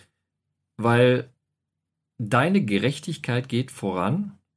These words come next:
heißt nichts anderes, wenn du wirklich in deinem Alltag, was wir auch besprochen haben, gerecht handelst und Barmherzigkeit wieder scheinen lässt,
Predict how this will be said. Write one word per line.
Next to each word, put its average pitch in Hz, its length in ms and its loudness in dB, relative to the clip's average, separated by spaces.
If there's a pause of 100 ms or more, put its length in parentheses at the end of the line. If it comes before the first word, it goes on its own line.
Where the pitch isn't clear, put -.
(200)
heißt 117 260 -2
nichts 117 200 -6
anderes, 139 600 -4 (920)
wenn 127 360 2
du 127 240 0
wirklich 113 560 -4 (1080)
in 143 160 2
deinem 113 280 0
Alltag, 110 440 -2
was 98 120 -2
wir - 80 -6
auch - 80 -10
besprochen 120 540 -6
haben, - 380 -10 (1080)
gerecht 120 500 -2
handelst 113 680 0
und 101 160 -10
Barmherzigkeit 104 800 -6
wieder 98 200 -2
scheinen 90 400 -6
lässt, 98 420 -4